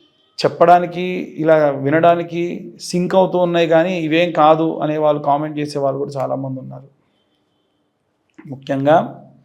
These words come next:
మనం చూసుకున్నట్టయితే ఈ చేతి వృత్తులు, కుల వృత్తులు, రైతులు ఎవరైతే ఉన్నారో వీరు కూడా ఏదైనా మీకు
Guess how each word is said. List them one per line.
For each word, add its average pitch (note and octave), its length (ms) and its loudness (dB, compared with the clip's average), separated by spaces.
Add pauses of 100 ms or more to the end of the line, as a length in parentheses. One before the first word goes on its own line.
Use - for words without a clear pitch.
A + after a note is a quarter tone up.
(580)
మనం C#3+ 160 -4 (100)
చూసుకున్నట్టయితే D3+ 760 -4 (220)
ఈ - 20 -8 (120)
చేతి D3+ 280 -4
వృత్తులు, D3 340 -4 (100)
కుల D3+ 200 0
వృత్తులు, D3 340 -4 (140)
రైతులు D3+ 360 -2
ఎవరైతే D3 380 -2
ఉన్నారో C#3+ 340 0 (920)
వీరు E3 260 2
కూడా E3 220 4 (1700)
ఏదైనా F3 360 2 (100)
మీకు D#3 140 -4